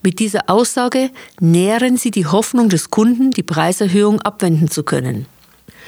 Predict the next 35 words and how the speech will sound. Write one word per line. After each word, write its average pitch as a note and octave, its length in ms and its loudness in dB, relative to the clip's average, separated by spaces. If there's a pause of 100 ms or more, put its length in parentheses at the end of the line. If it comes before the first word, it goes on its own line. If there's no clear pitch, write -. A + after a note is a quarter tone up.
(380)
Nicht D4+ 200 0
für D4 80 -4
immer, C#4 340 2 (420)
doch A3+ 180 0
wenigstens D4+ 520 2
für C#4 100 -2
die B3 120 2
nächste A#3 320 0
Bestellung. E3+ 600 0 (200)
Und F3 140 2
erstaunlicherweise G#3 1000 0
passiert G3+ 460 -4
das A3+ 160 -2
dann G#3+ 220 -2
oft, - 380 -6 (420)
dass D#3+ 160 -2
vermeintlich F#3 680 0
nur F#3+ 160 4
bestellt F3 600 -2
wird, C4+ 300 -2 (360)
wenn E3 140 2
der - 180 0
alte F#3+ 280 -2
Preis F3 340 -4
noch F#3 100 0
ein D#3+ 120 0
letztes D#3+ 460 -2
Mal G#3+ 200 0
gilt. D#3+ 400 -2 (1200)
In C4 120 2
der C#4+ 100 2
Firma D#4+ 300 4
erzählen C4+ 440 0
Sie C4 120 -2
dann: B3+ 320 0